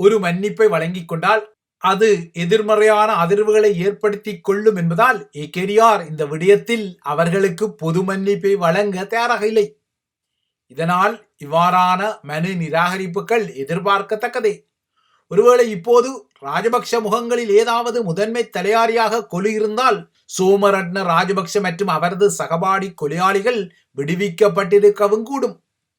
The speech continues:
ஆனால் இருபத்தி ஒன்பது வருடங்களுக்கு முன்னர் கிருஷாந்தி என்ற சிறுமி படுகொலை செய்யப்பட்ட அதே இடத்தில்தான் சிறுமி புதைக்கப்பட்ட அதே செம்மணி பகுதியில்தான் நேற்று முன்தினம் தலையில் அடித்து கொல்லப்பட்டமைக்கு ஆதாரமாக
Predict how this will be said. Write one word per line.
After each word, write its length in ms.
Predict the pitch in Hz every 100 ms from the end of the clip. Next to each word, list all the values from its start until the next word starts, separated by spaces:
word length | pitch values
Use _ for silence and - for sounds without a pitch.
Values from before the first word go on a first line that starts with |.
| _ _ _ _ -
ஆனால் 420 | 170 170 175 175 -
இருபத்தி 460 | 160 165 175 170 170
ஒன்பது 260 | 170 170 165
வருடங்களுக்கு 480 | 160 170 170 170 160
முன்னர் 280 | 165 175 - _
கிருஷாந்தி 640 | - 160 170 180 175 170 175
என்ற 260 | 170 180
சிறுமி 440 | 165 151 160 180 208 208
படுகொலை 460 | 139 151 170 180 175
செய்யப்பட்ட 540 | 170 175 180 175 165 170
அதே 240 | 139 170
இடத்தில்தான் 640 | 180 165 165 160 - 208 - _ _
சிறுமி 520 | - 180 185 202 208 220 190
புதைக்கப்பட்ட 960 | - 151 175 170 196 165 180 165 - 208 208 -
அதே 300 | 139 151 202 226
செம்மணி 480 | - 180 180 196 196
பகுதியில்தான் 640 | 165 160 160 147 208 220 175 _
நேற்று 380 | 139 170 208 220
முன்தினம் 440 | 220 208 220 208 165 _ _
தலையில் 560 | 139 160 214 220 226 220 143
அடித்து 480 | 160 170 190 - 226
கொல்லப்பட்டமைக்கு 880 | - 165 190 226 220 190 214 214 214
ஆதாரமாக 640 | 156 165 202 214 214 208